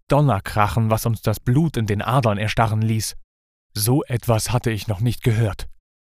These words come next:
Und ich habe in meiner Kindheit im Schwarzwald viele Gewitter erlebt.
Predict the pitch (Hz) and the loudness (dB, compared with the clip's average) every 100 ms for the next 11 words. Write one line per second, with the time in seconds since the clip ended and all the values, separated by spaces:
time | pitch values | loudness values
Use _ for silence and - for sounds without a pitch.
0 | _ 165 127 127 131 123 113 110 107 - | _ 0 2 4 4 4 4 4 2 2
1 | 143 123 107 104 101 131 127 - 107 101 | 2 2 0 0 2 2 2 2 0 -2
2 | - 180 120 98 104 117 113 113 120 113 | -4 -2 -2 0 0 2 2 2 2 0
3 | - | -4